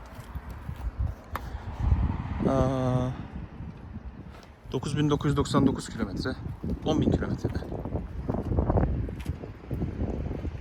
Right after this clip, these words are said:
Şöyle önden de göstereyim.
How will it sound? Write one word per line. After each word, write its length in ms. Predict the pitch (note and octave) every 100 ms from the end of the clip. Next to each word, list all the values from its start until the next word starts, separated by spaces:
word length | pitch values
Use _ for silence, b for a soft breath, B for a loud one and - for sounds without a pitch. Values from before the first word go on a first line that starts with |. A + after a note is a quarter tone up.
| - - - - - - - - - - - - -
Şöyle 500 | - E2+ - F#2+ G2+
önden 220 | G#2 G2+
de 60 | G2
göstereyim. 460 | F#2+ - - F#2+